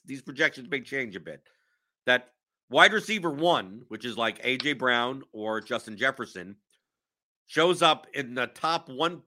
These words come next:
point one percent lineups twenty-one point nine six percent of the time, but we have their current projected ownership as twenty-eight point seven one percent. So that would be, like, negative leverage. John, do you use, uh, our, our sim tool, or at least look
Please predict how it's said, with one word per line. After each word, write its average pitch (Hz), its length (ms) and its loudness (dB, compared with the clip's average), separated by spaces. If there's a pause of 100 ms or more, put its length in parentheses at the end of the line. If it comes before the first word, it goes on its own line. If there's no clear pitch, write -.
(100)
point 185 280 -6
one 165 200 0
percent 147 260 -4
lineups 139 340 0
twenty-one 156 560 -4
point 135 280 -6
nine 127 240 -2
six 202 240 -8
percent 120 260 -6
of 107 160 -6
the 104 80 -10
time, 101 300 -8 (300)
but 120 80 -4
we 165 220 -2
have 147 240 4
their 131 140 2
current 147 460 -4
projected 127 520 -4
ownership 127 560 -4 (220)
as 107 200 -4
twenty-eight 120 720 -8
point 113 280 -10
seven 123 420 -4
one 165 220 -4
percent. 95 400 -10
So 104 80 -14
that 123 180 -4
would 123 140 -8
be, 120 260 -10 (160)
like, 110 200 -8 (180)
negative 127 640 0
leverage. 110 520 0 (320)
John, 151 320 4
do 135 80 -8
you 202 180 -6
use, 170 640 0 (420)
uh, 120 300 4 (140)
our, 120 320 0
our 117 140 0
sim 139 260 -4
tool, 143 240 -6
or 131 80 4
at 131 80 -2
least 127 200 -8
look 127 300 0